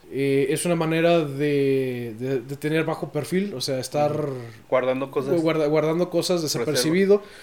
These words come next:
Speaker 1: Tú tienes tu sistema que, que, que, que funciona
Speaker 2: Ujú.
Speaker 1: y puedes seguir circulando esa parte. A lo mejor sales como para evitar esa, a lo mejor no, no es algo bueno para un claustrofo-, claustrofóbico,
Speaker 2: Ajá.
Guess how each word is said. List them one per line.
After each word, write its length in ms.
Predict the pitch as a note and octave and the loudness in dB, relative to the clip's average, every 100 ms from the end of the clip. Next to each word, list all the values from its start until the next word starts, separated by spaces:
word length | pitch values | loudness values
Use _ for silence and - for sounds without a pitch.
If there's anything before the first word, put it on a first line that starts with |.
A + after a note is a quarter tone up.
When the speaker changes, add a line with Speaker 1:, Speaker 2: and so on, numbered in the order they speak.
| - - | -16 -6
Speaker 1:
Tú 120 | D#3+ | -2
tienes 240 | F3+ F3+ | 2 2
tu 100 | F3+ | 0
sistema 480 | - C#3 F3 F3 F3 | -4 -2 2 2 2
que, 640 | D#3+ D3+ D3 C#3 C3+ A#2+ A2+ - - | 0 0 2 2 0 -4 -8 -12 -12
que, 120 | C#3 - | -12 -10
que, 120 | C#3 | -8
que 120 | D3 | -8
funciona 600 | - D3+ - A3+ G3 F#3 F#3 | -6 -4 2 4 4 2 -2
Speaker 2:
Ujú. 320 | B2+ - C3+ A#2+ - - | -16 -16 -16 -16 -16 -10
Speaker 1:
y 120 | D#3+ | -8
puedes 380 | D#3 D#3 D#3+ D#3+ | 0 2 2 0
seguir 520 | D#3 C3+ C#3 D3 D3 D3 C#3+ B2 - - | -4 -6 -6 -4 -4 -4 -6 -10 -16 -12
circulando 460 | C#3+ - B2+ B2 | -12 -8 -8 -8
esa 180 | A#2+ D#3 | -8 -2
parte. 200 | B3 B3 | -2 0
A 40 | F3 | -2
lo 40 | |
mejor 220 | E3+ G3 | 2 2
sales 320 | F#3+ F#3+ G3 F#3+ | 4 4 2 0
como 220 | E3 D3+ | -4 -2
para 160 | D3 | 0
evitar 320 | C3+ C3+ E3 E3+ | 0 -2 -2 0
esa, 640 | E3+ E3+ D3 C3+ A#2+ G#2 | 0 0 0 -2 -4 -8
a 40 | - | -10
lo 40 | A#2+ | -8
mejor 180 | B2 | -6
no, 180 | D#3+ D#3+ | -4 -2
no 120 | D#3 D#3 | -2 -2
es 300 | - - - | -4 -10 -6
algo 380 | D3+ D3+ D#3 C3+ | -4 0 0 0
bueno 240 | D3+ D#3 | -2 -2
para 380 | D3+ C3 A#2 A#2 | -2 -2 -2 -2
un 120 | C3 | -6
claustrofo-, 600 | C#3 D#3+ D#3+ C#3+ F3 - D3 | -4 -4 -4 -4 -4 -6 -4
claustrofóbico, 960 | D3 C#3+ - D3+ G3 G3 D#3 D3 D#3 | -2 -2 -2 -2 2 4 2 -2 -6
Speaker 2:
Ajá. 260 | B2 B2 | -8 -10